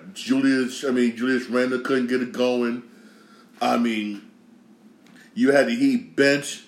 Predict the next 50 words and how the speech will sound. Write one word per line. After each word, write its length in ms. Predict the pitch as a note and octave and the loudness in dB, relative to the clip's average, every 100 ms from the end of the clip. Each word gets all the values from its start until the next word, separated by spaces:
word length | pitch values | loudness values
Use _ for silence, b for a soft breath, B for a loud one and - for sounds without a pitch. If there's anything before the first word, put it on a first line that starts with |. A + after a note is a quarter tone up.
| - - | -10 -4
out. 320 | B2+ B2 - | 0 0 -4
You 140 | B2 C#3 | -2 0
had 100 | A#2 | 2
the 60 | |
Heat, 240 | A#2 C#3 C3+ | 0 -2 2
you 60 | |
had 100 | C3+ | 2
the 100 | A#2+ | 2
Heat 220 | B2+ B2+ G2+ | -2 -2 0
bench 280 | C3 B2 | 0 0
basically 600 | C3 B2+ B2 A#2 B2 B2 B B B - | -2 -2 -2 -2 0 0 B B B -6
outscoring 560 | A#2 B2 B2 - C3 B2+ | 0 0 -2 -4 -2 0
the 60 | |
Knicks. 360 | A#2+ A#2+ A#2+ - | 0 0 0 -2
They, 320 | A#2+ B2+ C3 B B - | 0 0 -2 B B 0
they 220 | B2+ D#3 | 2 4
really 280 | C#3+ D3+ C#3+ | 2 0 -2
played 400 | D#3 C#3+ A2+ - | 2 2 2 2
tough 320 | D#3 C#3+ - | 2 2 0
defense 400 | B2+ A#2+ A2+ G#2 | 2 2 0 -2
against 220 | A2+ G2+ | -4 -4
New 120 | A2+ | 0
York 280 | A#2 A#2 G#2+ | 2 2 0
Knicks 240 | A2 G#2+ | -4 -4
and 100 | G#2+ | -6
did 80 | A2 | -6
a 60 | G2 | -6
damn 280 | F#2+ A2 G2+ | -2 -2 -2
good 160 | A2 | -4
job 280 | G2 G2+ F2 | -2 -2 -4
doing 180 | G2 F2+ | -8 -8
it. 120 | E2 B B B | -10 B B B
I 100 | G2+ | -4
got 220 | G2+ G#2+ | -2 -4
to 60 | G2 | -6
give 200 | F#2+ A2+ | -4 -4
it 80 | G#2+ | -4
to 100 | G2 | -8
him. 160 | G2 - B B B | -8 -10 B B B
And 160 | A2 G#2+ | -4 0
Jimmy 240 | B2 B2 | 2 2
Butler 340 | B2 B2 A#2+ A#2 | 2 2 2 -2
was 220 | G#2 A2 | -6 -10
balling 420 | - A#2 A#2+ A#2 | -2 0 2 0
his 160 | A2 A2 | -2 0
ass 300 | A2 G2 F#2 | -2 -4 -6
off. 280 | F2 D2+ - - - - - - F2+ | -6 -6 -14 -20 -18 -18 -16 -16 -14
Excuse 280 | F#2 C3+ B2+ | -6 -4 0
my 100 | B2 | 0
French, 280 | C#3+ C3+ | 0 -2